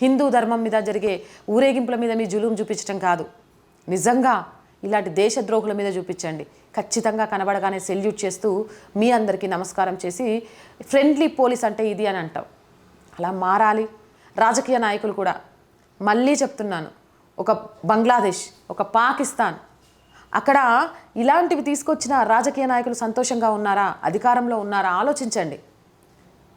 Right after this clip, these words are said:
ఈరోజు మీ పబ్బం గడపడం కోసం చేస్తున్న మీ ఈ పని ఏదో ఒక రోజు మిమ్మల్ని పాతి పెట్టడానికి, ఆ, నాందిగా మారుతుంది. కాబట్టి దేశాన్ని ప్రేమించలేని వ్యక్తులకు సపోర్ట్గా నిలబడకండి.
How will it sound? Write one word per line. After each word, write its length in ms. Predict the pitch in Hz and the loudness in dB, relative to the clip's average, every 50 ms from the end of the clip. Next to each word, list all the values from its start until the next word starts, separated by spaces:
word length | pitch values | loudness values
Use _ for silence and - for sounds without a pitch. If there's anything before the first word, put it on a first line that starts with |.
| _ _ _ _ _ - | _ _ _ _ _ -2
ఈరోజు 540 | 214 233 233 240 247 277 247 330 311 285 294 | 0 2 4 4 4 4 4 4 4 4 4
మీ 140 | 269 247 233 | 2 0 0
పబ్బం 440 | 233 233 214 190 196 269 285 269 269 | 0 0 0 0 2 0 0 2 2
గడపడం 280 | 254 - 254 247 247 | 0 0 0 -2 -2
కోసం 260 | - 240 233 - 240 220 233 | -2 -4 -4 -4 -6 -4 -4
చేస్తున్న 280 | 226 220 - 233 220 214 | -6 -6 -6 -6 -4 -4
మీ 200 | 202 202 202 - - | -4 -6 -6 -6 -2
ఈ 140 | 226 269 302 | 0 0 2
పని 440 | - 277 247 240 247 226 175 - - - - _ _ _ _ _ _ - | 2 2 0 0 0 -4 -4 -8 -12 -18 -20 _ _ _ _ _ _ 0
ఏదో 320 | 214 247 254 254 320 294 277 | 2 4 4 6 4 4 2
ఒక 120 | - 262 | 2 2
రోజు 360 | 240 233 233 226 320 370 381 381 - - _ - | 2 2 2 2 0 -2 -2 -4 -10 -12 _ -4
మిమ్మల్ని 260 | 214 226 226 226 220 | -2 0 0 0 0
పాతి 360 | 226 226 202 233 302 269 339 | 0 2 2 4 2 2 2
పెట్టడానికి, 800 | 302 285 277 277 247 240 240 233 247 247 240 214 190 233 254 - - - _ _ _ - - | 0 0 0 0 0 0 0 -2 -4 -6 -6 -6 -6 -8 -10 -12 -18 -20 _ _ _ 0 2
ఆ, 220 | 190 196 190 185 | 4 4 4 4
నాందిగా 500 | 202 214 208 233 254 262 262 254 247 240 | 4 4 2 2 2 2 0 0 0 0
మారుతుంది. 720 | 220 214 196 196 180 - 185 175 170 190 185 151 - - _ _ _ _ _ _ _ _ _ _ _ _ _ _ _ _ _ _ _ - | 0 0 -2 -2 -4 -6 -8 -6 -4 -4 -4 -4 -6 -10 _ _ _ _ _ _ _ _ _ _ _ _ _ _ _ _ _ _ _ -14
కాబట్టి 200 | 185 190 202 220 | -10 -8 -6 -4
దేశాన్ని 500 | 180 196 196 226 226 285 262 269 277 277 | 0 0 0 2 2 0 0 0 0 -4
ప్రేమించలేని 640 | 277 - 247 240 247 254 247 240 262 240 240 233 226 | -2 0 0 0 0 0 -2 -2 -2 -2 -2 -2 -2
వ్యక్తులకు 420 | 202 220 220 - - 311 320 311 | -2 -4 -4 -2 -2 -2 0 0
సపోర్ట్గా 500 | - 269 233 - 262 285 294 - 277 269 | -2 -4 -2 0 0 0 0 0 0 0
నిలబడకండి. 800 | 262 247 226 208 214 202 202 208 190 190 190 220 214 175 147 | 0 0 0 0 -2 -2 -2 -4 -4 -2 0 0 0 -2 -4